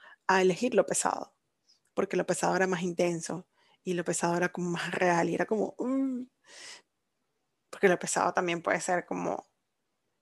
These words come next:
lo que llaman, no puedo respirar, puede ser una forma de pesadez, como esta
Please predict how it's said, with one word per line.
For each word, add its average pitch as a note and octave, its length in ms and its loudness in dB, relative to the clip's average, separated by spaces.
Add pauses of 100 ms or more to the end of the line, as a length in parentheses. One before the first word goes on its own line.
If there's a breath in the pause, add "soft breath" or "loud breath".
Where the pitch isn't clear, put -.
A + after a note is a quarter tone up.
(840)
lo F#3+ 140 -2
que F3+ 240 -2
llaman, F3+ 420 0
no F#3 140 -4
puedo F3+ 180 4
respirar, - 480 0 (140)
puede - 160 -2
ser F3 140 -4
una F3 180 -2
forma F3+ 280 0
de F3 80 2
pesadez, E3+ 540 2
como F3+ 300 -6
esta - 300 -8